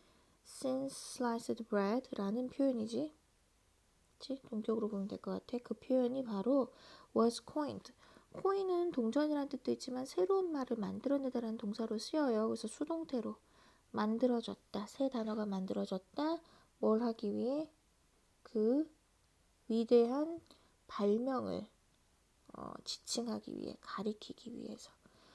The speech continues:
그래서 여기도 빈칸 조심. Wonderful invention이 바로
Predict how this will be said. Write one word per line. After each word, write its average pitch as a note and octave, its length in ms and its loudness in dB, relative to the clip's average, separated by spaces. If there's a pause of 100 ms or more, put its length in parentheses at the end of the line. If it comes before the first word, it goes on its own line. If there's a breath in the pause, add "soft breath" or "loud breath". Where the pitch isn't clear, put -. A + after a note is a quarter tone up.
(220 loud breath)
그래서 G#3+ 240 -4
여기도 C#4+ 460 0
빈칸 A3+ 540 -10
조심. - 360 -10 (140)
Wonderful G3 760 -2
invention이 G#3+ 580 -8 (1600)
바로 B3 460 -2